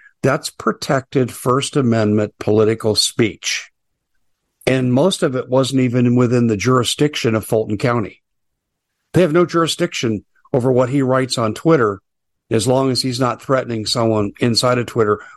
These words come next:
or trying to facilitate a crime inside Fulton County, which there's no evidence for this whatsoever. This is a joke. And anyone who answered his tweet that's on his staff has been indicted.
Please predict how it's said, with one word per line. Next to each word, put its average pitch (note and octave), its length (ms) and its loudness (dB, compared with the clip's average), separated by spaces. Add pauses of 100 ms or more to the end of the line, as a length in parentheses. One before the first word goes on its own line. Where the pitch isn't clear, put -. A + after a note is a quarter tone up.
or G#2+ 120 0
trying B2 240 0
to A2+ 80 -4
facilitate A#2 580 0
a G2 60 -2
crime G2+ 580 -2 (240)
inside A2 640 0
Fulton G#2+ 320 -4
County, G#2+ 320 0
which G2+ 380 -4 (360)
there's A2+ 300 0
no A#2 160 2
evidence G2+ 380 0
for G#2 140 -2
this G2 240 -2
whatsoever. G2 640 -2 (600)
This C#3+ 200 2
is A#2+ 140 -2
a G2+ 200 -4
joke. - 540 -2 (760)
And A#2+ 140 2
anyone C#3+ 340 4
who G#2+ 140 -2
answered C3 400 0
his D3 140 -2
tweet D3 340 0
that's A2+ 200 -4
on B2 120 2
his A#2 120 -2
staff C3+ 380 -2
has G2+ 180 -4
been G#2+ 180 0
indicted. F#2 480 0